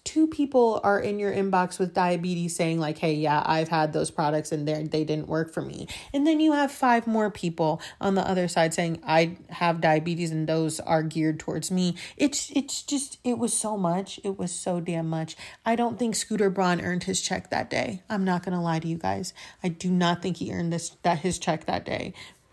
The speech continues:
Because if he did, he would have told her to get the entire fuck off of Instagram. I mean, good God. The fans, the celebrities, they can be exhausting. But, you know, I'm, again, I'm gonna read all of it.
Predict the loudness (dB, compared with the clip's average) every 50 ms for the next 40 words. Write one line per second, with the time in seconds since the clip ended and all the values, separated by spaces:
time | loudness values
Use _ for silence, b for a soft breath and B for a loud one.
0 | B B B B -6 -4 -2 -2 -2 0 0 -2 -2 -4 -2 2 4 4 4 4
1 | 2 -2 -6 -6 -2 0 2 2 2 2 2 2 0 0 0 0 0 0 0 0
2 | -2 -2 -2 0 -2 -2 0 0 -2 -2 -2 0 0 0 0 0 -4 -6 -6 -6
3 | -8 -8 -6 -4 -4 -4 -4 -4 -6 -8 -8 -8 -8 -8 -8 -8 -10 -10 -10 -10
4 | -12 -12 -12 -12 -12 -14 -14 -16 B B B B B B B B B _ -2 0
5 | 0 0 0 0 -2 -4 -6 -6 -8 -8 -4 -2 0 0 0 -2 -4 -8 -10 -6
6 | -2 0 2 4 4 4 4 2 2 0 -2 -2 -4 -6 -6 -8 B B B B
7 | B B B B B B B B B _ -20 -20 -4 0 0 0 0 0 2 4
8 | 6 6 6 6 6 6 4 4 4 2 0 -2 -6 -12 _ _ -2 0 2 2
9 | 2 0 -2 -2 -2 0 2 4 4 4 4 2 0 0 0 0 0 2 0 0
10 | 0 -2 -4 -6 -4 0 0 0 0 0 -2 -2 -2 -2 -4 -4 -6 -6 -8 -8
11 | -2 0 2 2 2 0 -4 -8 -8 -8 -8 -8 -6 -4 -4 -4 -2 -2 -2 -2
12 | -2 -2 -2 -4 -4 -2 -2 0 0 0 -2 -4 -6 -6 -4 -2 -2 0 0 0
13 | -2 -2 0 0 0 0 0 0 -2 0 0 0 0 0 -2 -4 -6 -8 -8 -8
14 | -10 -12